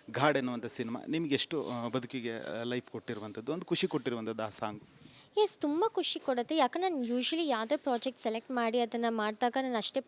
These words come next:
Speaker 2: ನಾನು ತುಂಬ ಖುಷಿ ಪಟ್ಟೆ ಮಾಡ್ತೀನಿ. And ಈ ಸಾಂಗು ಕೂಡ ಅದೇ ಥರನೇ ಖುಷಿ ಪಟ್ಟೆ ಮಾಡಿರೋದು. And ಟೈಟಲ್ ಕೂಡ ಇಂಟ್ರೆಸ್ಟಿಂಗ್ ಆಗಿದೆ,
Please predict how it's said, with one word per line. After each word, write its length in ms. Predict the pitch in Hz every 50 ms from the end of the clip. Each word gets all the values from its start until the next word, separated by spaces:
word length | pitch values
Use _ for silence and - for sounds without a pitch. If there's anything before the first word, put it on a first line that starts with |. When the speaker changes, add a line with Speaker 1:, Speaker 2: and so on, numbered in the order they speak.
| - 240
Speaker 2:
ನಾನು 220 | 247 233 - -
ತುಂಬ 180 | - 262 254 302
ಖುಷಿ 340 | 302 - 247 - - 285
ಪಟ್ಟೆ 280 | 277 - 262 233 - 240
ಮಾಡ್ತೀನಿ. 540 | 226 214 196 190 - - - 190 202 277 415 - - - - - - - 294
And 100 | 311 294
ಈ 140 | - 277 339
ಸಾಂಗು 360 | 330 - - 330 320 311 302
ಕೂಡ 200 | 294 - 302 294 294
ಅದೇ 220 | 247 208 214 226
ಥರನೇ 360 | 240 - 247 233 226 226 240 240
ಖುಷಿ 300 | - 254 226 - - 277
ಪಟ್ಟೆ 320 | 233 - 233 220 - 233
ಮಾಡಿರೋದು. 720 | 226 214 196 190 185 185 185 190 196 311 392 440 427 415
And 180 | 392 370 330 -
ಟೈಟಲ್ 360 | - 269 254 285 - 330 339
ಕೂಡ 180 | - - 320 294
ಇಂಟ್ರೆಸ್ಟಿಂಗ್ 680 | 311 277 254 262 - - 302 277 - - 277 262 254
ಆಗಿದೆ, 800 | 247 233 220 220 226 208 208 220 220 226 226 - - - -